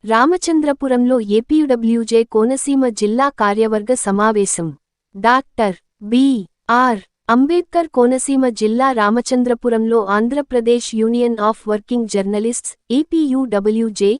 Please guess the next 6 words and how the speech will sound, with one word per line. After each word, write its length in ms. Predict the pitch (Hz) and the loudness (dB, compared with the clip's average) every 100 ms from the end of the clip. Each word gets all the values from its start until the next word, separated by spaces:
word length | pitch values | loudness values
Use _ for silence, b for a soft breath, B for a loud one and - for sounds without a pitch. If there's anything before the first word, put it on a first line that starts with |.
| - _ - | -6 _ -4
సర్వసభ్య 600 | 233 294 330 311 269 277 - | -2 -2 -4 -6 -4 -6 -2
సమావేశం 580 | 208 214 226 226 - 247 220 | 0 0 0 -2 0 -2 -2
జరిగింది. 540 | 196 190 196 185 175 143 _ _ _ _ _ _ _ | -4 -2 -4 -2 -6 -8 _ _ _ _ _ _ _
ఈ 100 | 269 269 254 | 0 0 0
సమావేశంలో 720 | 240 269 330 330 294 269 262 240 214 | 2 2 2 -2 0 2 2 0 -2
జిల్లా 260 | 226 311 | 0 0